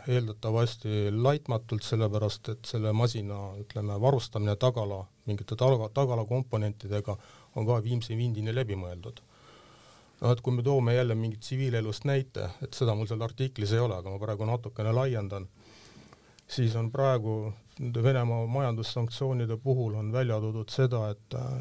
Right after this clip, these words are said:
mingite selliste väga tuntud Euroopa firmade lahkumine Vene turult, no näiteks Saksa kompaniid, Siemens, Siemens, mille, eh, mille aparatuur on väga oluline Vene raudtee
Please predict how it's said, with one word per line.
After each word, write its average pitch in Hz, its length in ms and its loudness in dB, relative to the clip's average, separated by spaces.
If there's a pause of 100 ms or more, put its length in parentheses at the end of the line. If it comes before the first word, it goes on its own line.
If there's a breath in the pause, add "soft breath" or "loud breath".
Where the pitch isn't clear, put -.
mingite 113 420 0
selliste 113 380 4
väga 120 260 4
tuntud 117 560 -4 (720 loud breath)
Euroopa 117 540 6
firmade 117 440 6
lahkumine 107 520 4
Vene 113 240 6
turult, 110 560 -2
no 123 80 2
näiteks 120 300 2
Saksa 104 400 2
kompaniid, 98 640 2 (840 loud breath)
Siemens, 110 640 4 (720)
Siemens, 123 600 4
mille, 104 320 0 (1500 loud breath)
eh, 113 260 4
mille 120 200 2
aparatuur 117 640 0
on 101 220 0
väga 113 200 0
oluline 104 480 0
Vene 113 180 4
raudtee 107 560 0